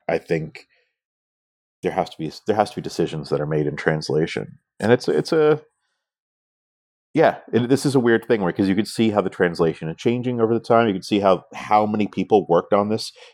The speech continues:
just over the first six <laughs> volumes or so. You know, like,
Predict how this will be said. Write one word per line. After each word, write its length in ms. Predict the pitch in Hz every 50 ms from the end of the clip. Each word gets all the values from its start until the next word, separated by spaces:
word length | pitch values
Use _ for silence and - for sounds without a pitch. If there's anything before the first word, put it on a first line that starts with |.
| _ _
just 220 | - 113 110 - -
over 180 | 110 101 107
the 60 | 98 98
first 300 | - - 95 95 - -
six 200 | - 113 - -
<laughs> 20 |
volumes 480 | 101 92 90 85 104 98 95 110 113 110
or 120 | 107 120
so. 640 | 117 - - 143 - - 160 160 175 123 151 160 - - - - - - -
You 80 | - 143
know, 140 | 123 117 123
like, 400 | 127 110 104 98 - - -